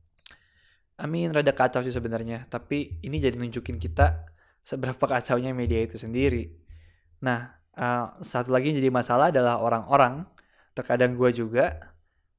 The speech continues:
yang nggak mau menyimak sebuah isu dengan seksama. Menyimak isu loh ya, bukan cuma menyimak berita. Karena kalau cuma menyimak berita, beritanya aja bisa salah atau misleading juga gitu. Jadi walaupun kita sudah menyimak berita dengan baik,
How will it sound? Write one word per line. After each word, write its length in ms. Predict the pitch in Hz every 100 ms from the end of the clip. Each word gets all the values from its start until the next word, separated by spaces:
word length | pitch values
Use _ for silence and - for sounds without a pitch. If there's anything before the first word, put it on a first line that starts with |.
| _
yang 440 | 131 147 185 180 - _ _ _ _ -
nggak 220 | 131 131
mau 160 | 135 139
menyimak 560 | 135 135 139 151 151
sebuah 320 | - 127 123
isu 160 | 123 156 135
dengan 160 | 120
seksama. 640 | 113 120 - 110 120 120 - _ _ _ _ _ _ _
Menyimak 400 | 127 127 123 - 127
isu 240 | - 147
loh 160 | 127 113
ya, 320 | 107 113 - _ _ _ _
bukan 560 | 185 135 135 143 156 156
cuma 240 | 127 135
menyimak 380 | 139 131 123 -
berita. 480 | 120 120 123 - - - _ _ _ _ _ -
Karena 240 | 123 151
kalau 160 | 175 131
cuma 160 | 131
menyimak 320 | 127 123 123 123
berita, 560 | 143 160 123 113 - _ _ _
beritanya 640 | 131 131 127 127 127 120
aja 160 | 120 175
bisa 240 | 175 123
salah 340 | 120 143 175 123
atau 180 | 120 120
misleading 480 | 120 - 123 120
juga 240 | 127 160 139
gitu. 480 | 123 123 120 113 _ _ _ -
Jadi 100 | 139
walaupun 300 | 165 131 123
kita 160 | 123
sudah 160 | 123 123
menyimak 400 | 120 120 123 117
berita 160 | 120 117
dengan 320 | 117 117 113
baik, 400 | 107 123 165